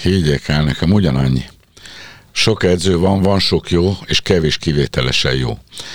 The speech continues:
Ezeket persze képezni is kell, ebbe a T F-nek meghatározó szerepe, és ezzel meg lehet nézni, a kezükbe adjuk az anyagot. Szóval ezt sok sportágnak szeretném a legnagyobb tisztelettel felhívni a figyelmét, ami egyetemi jegyzeteink, egyetemi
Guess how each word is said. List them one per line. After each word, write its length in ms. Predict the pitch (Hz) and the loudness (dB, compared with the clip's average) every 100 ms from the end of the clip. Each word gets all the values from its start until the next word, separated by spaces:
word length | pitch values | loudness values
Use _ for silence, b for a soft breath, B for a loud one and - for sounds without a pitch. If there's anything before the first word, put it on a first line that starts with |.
| B B | B B
Ezeket 380 | 98 101 107 | 0 0 -2
persze 320 | - 92 - 82 | 0 0 0 -2
képezni 540 | - 95 82 78 71 | 0 0 0 0 0
is 100 | 76 | 0
kell, 220 | - 80 | 0 2
ebbe 200 | 78 71 | 2 2
a 60 | 73 | -2
T 280 | - 80 73 | 0 0 0
F-nek 220 | - 73 | -2 -2
meghatározó 720 | 80 - 65 - 67 69 73 | -2 -2 -4 -2 -2 0 -2
szerepe, 640 | - 71 69 - 82 110 _ B B B B B B | -2 -2 -2 -2 -4 -4 _ B B B B B B
és 100 | - | -4
ezzel 140 | - 73 | 0 2
meg 180 | 85 78 | 2 2
lehet 200 | 71 - | 0 0
nézni, 280 | 76 73 | -2 0
a 60 | 71 | -2
kezükbe 440 | - 71 69 60 | 0 -2 -2 0
adjuk 240 | 67 67 - | 0 0 -2
az 120 | 71 | 0
anyagot. 520 | 78 73 64 60 - - B B B | 0 0 0 -4 -8 -18 B B B
Szóval 240 | - 67 76 | -4 0 2
ezt 280 | 71 - | 0 -4
sok 260 | - - 78 | -2 0 0
sportágnak 640 | - 73 71 - 67 69 | -2 -2 -2 -2 -2 0
szeretném 460 | - 76 71 - 67 | -2 -2 -2 -2 0
a 60 | |
legnagyobb 360 | 71 73 67 64 | 0 0 0 -2
tisztelettel 560 | - - 60 58 - - | -2 -2 -2 -2 -4 -4
felhívni 360 | - 76 71 | 0 0 0
a 60 | 65 | -2
figyelmét, 600 | - 73 62 64 69 120 _ _ - - _ _ - | -2 -2 0 -2 -2 -6 _ _ -20 -20 _ _ -6
ami 240 | 76 76 | -2 0
egyetemi 440 | 76 71 65 71 71 | 0 0 0 -2 0
jegyzeteink, 640 | 69 - 67 64 65 62 - | 0 0 -2 -2 -2 -4 -4
egyetemi 500 | - 73 67 69 | -2 -2 -2 -2